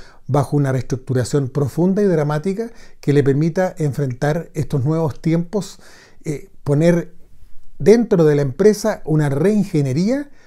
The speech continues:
con chips en la cabeza, es decir, reinventarse para estos tiempos que corren, porque los, eh, chips que ha sacado Intel con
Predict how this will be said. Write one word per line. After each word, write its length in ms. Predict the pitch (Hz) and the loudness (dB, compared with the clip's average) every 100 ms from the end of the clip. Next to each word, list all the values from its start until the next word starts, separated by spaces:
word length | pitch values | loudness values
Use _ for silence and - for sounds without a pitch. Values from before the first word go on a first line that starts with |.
| - - | -20 -4
con 280 | 147 143 - | 2 2 0
chips 380 | - 208 - - | 0 -2 -2 -4
en 160 | 156 | -2
la 140 | 143 127 | 0 -2
cabeza, 600 | 139 156 170 - 101 - | 0 2 2 0 -10 -8
es 140 | 156 139 | -4 -2
decir, 460 | 135 - 190 175 - - - - - - | -2 0 0 0 -6 -18 -20 -20 -18 -4
reinventarse 1120 | 143 160 156 139 127 - 170 185 - 233 226 - - | 2 4 4 2 0 0 0 0 -2 -6 -6 -14 -8
para 180 | 147 139 | -4 -4
estos 280 | 123 - - | -4 -8 -2
tiempos 360 | 170 190 208 | 0 0 -2
que 160 | - 202 | -4 0
corren, 400 | 214 180 120 104 - - - - | 2 2 0 -6 -16 -20 -20 -8
porque 380 | - 143 120 139 | 0 0 2 0
los, 400 | 127 123 - - | 0 -2 -6 -12
eh, 420 | - 127 120 113 - | -4 -2 -2 -4 -12
chips 320 | - 202 190 - | -2 0 0 -2
que 160 | 156 | -2
ha 80 | 151 | -2
sacado 520 | - 147 156 165 165 | -2 -4 -2 0 2
Intel 580 | 151 127 - 165 139 110 - - - - _ - | 0 -2 0 0 0 -4 -14 -20 -20 -20 _ -6
con 540 | 143 131 123 110 110 | 0 0 0 -4 -8